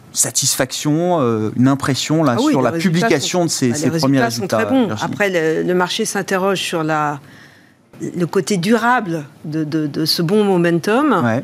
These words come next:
Speaker 2: sachant que, bon, alors les histoires sont différentes, vous l'avez dit, mais, euh, il y a, il y a eu le, le,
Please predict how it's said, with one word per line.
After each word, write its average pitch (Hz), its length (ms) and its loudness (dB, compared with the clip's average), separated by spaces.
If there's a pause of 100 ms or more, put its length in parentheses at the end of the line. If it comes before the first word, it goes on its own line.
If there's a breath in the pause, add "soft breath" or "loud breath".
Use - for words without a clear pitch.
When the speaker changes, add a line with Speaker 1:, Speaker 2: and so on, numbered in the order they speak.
(140)
Speaker 2:
sachant 226 400 0
que, 202 220 2
bon, 175 260 2
alors 151 180 0
les 165 200 2
histoires 175 220 -4
sont 190 140 -2
différentes, 190 420 -2
vous 165 60 -6
l'avez 160 220 0
dit, 214 180 4
mais, 160 220 2 (420 loud breath)
euh, 165 460 0 (320)
il 196 60 0
y 208 60 4
a, 180 220 2 (120)
il 170 80 -6
y 190 40 4
a 190 80 4
eu 202 400 2
le, 165 180 0
le, 135 300 -4